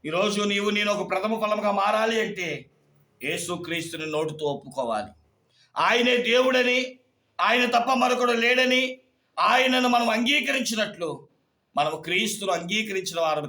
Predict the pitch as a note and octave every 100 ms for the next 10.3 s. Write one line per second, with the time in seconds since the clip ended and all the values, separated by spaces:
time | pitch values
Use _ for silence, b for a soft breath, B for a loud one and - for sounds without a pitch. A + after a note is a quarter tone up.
0 | D3+ F#3+ G3+ G#3 G3+ G3 G3 G3 F#3+ F#3+
1 | G#3+ G#3 G3+ G3 G3+ - B B E3+ G3+
2 | A3+ A3+ G#3 A3 B3+ B3 A#3 G#3+ F3 F#3
3 | G3 F#3+ F3 E3 D#3 D3 C3+ C3 - -
4 | D3+ D#3 D3+ E3+ E3+ D#3 D3+ B2+ C#3+ G#3
5 | A3+ A#3+ A#3+ - - _ E3 A3 A#3+ A#3
6 | A#3 A#3 A#3 A3 A3+ A#3 - B3 B3 -
7 | _ _ _ _ D#3+ D#3+ A3 A3 A3 G3+
8 | G3+ G3 F#3+ E3 E3 - B B - E3
9 | F3+ F#3 F#3+ F3+ G3+ G3+ A3 F#3 F3 F#3
10 | F#3 F3 E3+